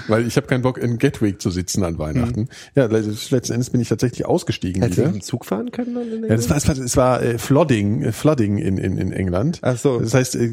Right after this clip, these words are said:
Speaker 1: es ist ja immer, ne, äh, in Weihnachten ist ja in England sofort, das ist ja wie so beim Emmerich-Film. Also du kommst irgendwo an,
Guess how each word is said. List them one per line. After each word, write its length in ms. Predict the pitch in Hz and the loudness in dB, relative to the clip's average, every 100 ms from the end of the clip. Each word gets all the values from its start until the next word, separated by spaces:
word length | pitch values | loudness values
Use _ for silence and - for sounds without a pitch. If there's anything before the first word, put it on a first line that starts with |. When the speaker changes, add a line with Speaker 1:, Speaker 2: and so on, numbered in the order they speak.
| 123 | -2
Speaker 1:
es 140 | 120 113 | -4 -2
ist 80 | 120 | 0
ja 80 | |
immer, 180 | 117 120 | 2 2
ne, 100 | 101 | 2
äh, 500 | 104 107 107 107 110 | 0 -2 -2 -2 0
in 140 | 110 104 | 0 2
Weihnachten 480 | 110 135 - 120 | 2 2 2 0
ist 160 | 117 104 | 0 2
ja 200 | 117 107 | 2 2
in 180 | 117 113 | 0 0
England 360 | 120 117 113 | 0 2 0
sofort, 440 | - 107 107 110 110 | -2 0 0 0 -4
das 140 | 107 107 | -4 -2
ist 80 | |
ja 100 | 117 | -2
wie 160 | 107 110 | 0 -2
so 140 | 110 | 0
beim 160 | 104 98 | 0 0
Emmerich-Film. 880 | 101 - 120 113 92 - - 82 117 | 0 2 2 2 -2 -4 -4 -2 -2
Also 160 | 113 | -2
du 60 | 107 | 0
kommst 260 | 113 117 117 | 0 0 0
irgendwo 300 | 113 107 104 | -2 -2 -2
an, 260 | 107 160 | 0 0